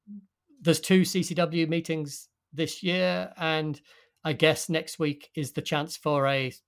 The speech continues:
substantive discussion of, of content and to see whether people's thinking on the substance has, has developed and is, you know,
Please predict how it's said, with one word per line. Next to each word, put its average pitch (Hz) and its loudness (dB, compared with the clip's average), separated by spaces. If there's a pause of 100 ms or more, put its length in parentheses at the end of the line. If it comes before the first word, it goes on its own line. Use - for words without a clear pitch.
substantive 143 -6 (400)
discussion 147 -4
of, 135 -6
of 147 -6
content 139 -4
and 139 -6
to 143 -4
see 151 2
whether 143 2
people's 131 -4 (380)
thinking 151 2
on 135 0
the 131 -6
substance - -6
has, 127 -6 (540)
has 139 -2
developed 156 2
and 143 -2
is, 131 -4 (320)
you 139 -6
know, 131 -6